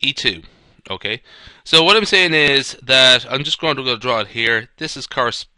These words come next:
this corresponds to A, this corresponds to B, and this edge here corresponds to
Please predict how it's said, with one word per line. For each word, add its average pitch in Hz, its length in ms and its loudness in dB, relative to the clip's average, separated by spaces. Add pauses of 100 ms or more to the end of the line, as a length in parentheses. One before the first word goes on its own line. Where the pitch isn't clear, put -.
this - 160 -12
corresponds 120 560 -4
to - 180 -12
A, 127 320 -2 (400)
this - 160 -16
corresponds 104 720 -4
to - 100 -20
B, 151 580 -8 (680)
and 113 840 0
this - 380 -4 (160)
edge 127 300 0
here 110 340 -2
corresponds 104 840 -4
to 98 260 -16